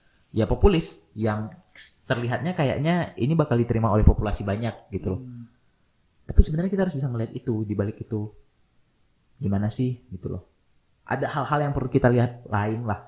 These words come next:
Speaker 1: Kayak misalkan, eh, presiden mau ngevaksin seluruh rakyat Indonesia.
Speaker 2: Iya, iya.
Speaker 1: Kita seneng dong. Kita
Speaker 2: Mm-mm.
Speaker 1: seneng dong. Tapi kita bisa ngekritik, Kim. Di mana titik kritisnya misalkan? Oh, oh pemerintah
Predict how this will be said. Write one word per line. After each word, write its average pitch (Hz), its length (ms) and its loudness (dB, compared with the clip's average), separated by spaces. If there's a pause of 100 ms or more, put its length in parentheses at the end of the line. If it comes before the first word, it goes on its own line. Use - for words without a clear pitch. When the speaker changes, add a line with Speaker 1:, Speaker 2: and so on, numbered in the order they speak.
(300)
Speaker 1:
Kayak 113 240 -2
misalkan, 117 400 -4 (480)
eh, 104 320 2 (560)
presiden 123 560 0
mau 120 560 0
ngevaksin 101 720 -2
seluruh 98 400 -2
rakyat - 240 -4
Indonesia. 95 480 0
Speaker 2:
Iya, 117 240 -12
iya. 101 180 -14 (640)
Speaker 1:
Kita 151 160 0
seneng 190 240 0
dong. 117 320 2 (880)
Kita 131 240 0
Speaker 2:
Mm-mm. 147 80 -4
Speaker 1:
seneng 160 160 -2
dong. 104 200 -4 (440)
Tapi - 560 0
kita 208 160 2
bisa - 160 2
ngekritik, - 480 -6
Kim. 98 240 -8
Di 139 160 -6
mana 190 160 -4
titik - 320 -8
kritisnya 123 400 -6
misalkan? 95 560 -6 (560)
Oh, 98 320 -4
oh 180 160 -2
pemerintah 117 640 -2